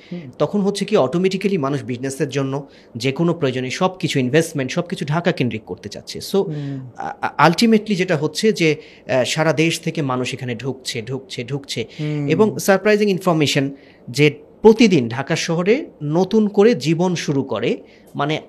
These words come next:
Speaker 2: আজকে চলে আসলো গাড়িতে করে যে আমি
Speaker 3: হুম।
Speaker 2: ঢাকা শহরে থাকবো, এরকম মানুষের সংখ্যা every day around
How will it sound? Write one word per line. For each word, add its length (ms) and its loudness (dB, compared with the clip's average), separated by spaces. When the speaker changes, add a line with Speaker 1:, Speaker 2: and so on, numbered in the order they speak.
Speaker 2:
আজকে 380 0
চলে 280 4
আসলো 320 4
গাড়িতে 420 -2
করে 300 2
যে 140 0
আমি 160 0
Speaker 3:
হুম। 100 -4
Speaker 2:
ঢাকা 160 -4
শহরে 440 -4
থাকবো, 500 2
এরকম 280 0
মানুষের 340 0
সংখ্যা 460 2
every 440 6
day 360 4
around 180 2